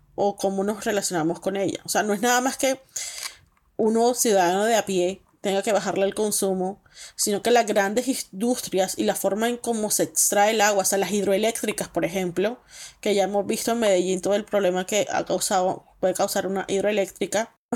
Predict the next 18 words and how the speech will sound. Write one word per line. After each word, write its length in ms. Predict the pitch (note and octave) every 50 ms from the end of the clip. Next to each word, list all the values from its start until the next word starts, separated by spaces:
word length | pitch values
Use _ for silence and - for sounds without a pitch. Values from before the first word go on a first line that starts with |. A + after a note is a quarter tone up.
| A#3 -
Ya 140 | A3 A#3+ A3+
no 80 | A3 B3+
es 100 | A#3 C4+
momento 400 | D4 C4+ C4 B3+ B3+ C4 C4 C#4
de 140 | C4+ C4
pensarse 760 | C4 - G#3 F#3+ F#3+ G3 - - - G3+ G3+ - - - C4+
el 140 | B3 B3+ A#3+
desarrollo, 420 | A3+ - - A3 G3 F#3+ G3+ G3+
como 180 | G3+ B3 B3 A#3
decía 260 | G#3 F#3+ - F#3 F3+
Belén, 440 | F#3 G3+ G#3 G#3+ G#3+ G#3 A3 A#3 B3 - _ _ _ _ _ _ _ _ _ _ _ _ _ - _ _ _
sin 280 | - - C4 B3 A#3
pensarse 600 | A#3 A3+ G#3+ G#3 F#3+ - - G3+ F#3+ F3+ F#3 -
en 80 | A#3+ A#3+
nuestra 300 | B3 B3+ - - A#3 G#3+
relación 840 | G3+ G3+ G3+ G3 F#3+ - - - G3+ G3+ F#3+ G3 - - - - - - - - - - - - - - _ - _ _ _ _
balanceada 640 | - A#3+ B3+ A#3 G#3 F#3 - G3+ F#3+ F#3 F#3+ G3+ -
con, 360 | A#3+ A#3 G3 F3 - -